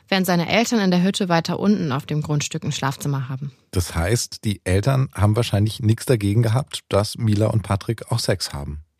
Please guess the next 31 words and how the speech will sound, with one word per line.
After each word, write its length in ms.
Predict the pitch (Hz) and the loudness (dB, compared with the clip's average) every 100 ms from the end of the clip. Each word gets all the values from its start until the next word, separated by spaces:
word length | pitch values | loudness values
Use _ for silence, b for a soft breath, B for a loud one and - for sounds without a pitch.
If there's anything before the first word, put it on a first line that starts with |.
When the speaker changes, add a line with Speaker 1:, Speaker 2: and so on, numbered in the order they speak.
| _ - | _ -2
Speaker 1:
Ich 140 | 170 | 0
glaub 220 | 170 160 | 2 0
schon, 220 | - 160 | 0 4
dass 160 | 175 175 | 4 2
die 120 | 156 | 0
Eltern 300 | 143 170 180 | 0 2 2
damit 260 | 165 165 - | 4 2 0
auch 180 | 165 170 | -2 -2
ein 60 | |
Stück 260 | - 165 - | -4 -4 -4
weit 120 | 156 | -2
gerechnet 460 | 156 147 160 180 139 | -2 -2 -2 -4 -4
haben 180 | 139 | -4
müssen, 300 | 139 147 165 | -4 -2 -2
wenn 160 | 156 156 | 0 -2
sie 80 | 156 | -4
die 100 | 156 | -4
beiden 320 | 143 147 151 | -2 0 0
da 160 | 151 147 | -2 -2
alleine 320 | 156 151 160 | 0 0 0
im 180 | 160 151 | -2 -2
Wohnwagen 440 | 156 170 147 147 | -2 0 -2 -4
schlafen 380 | - 131 - 165 | -2 -2 0 -2
lassen. 380 | 143 - 175 - B B B B B - | -2 -2 -4 -6 B B B B B -2
Legal 420 | 170 160 151 - - | 2 4 2 -2 -6
ist 220 | 170 - | -6 -4
es 120 | 208 | 0
ja, 140 | 208 196 | 0 2
wie 80 | |
gesagt, 520 | 202 208 202 202 - - | 0 2 2 0 -2 0
auch. 380 | 196 233 - | 2 2 -2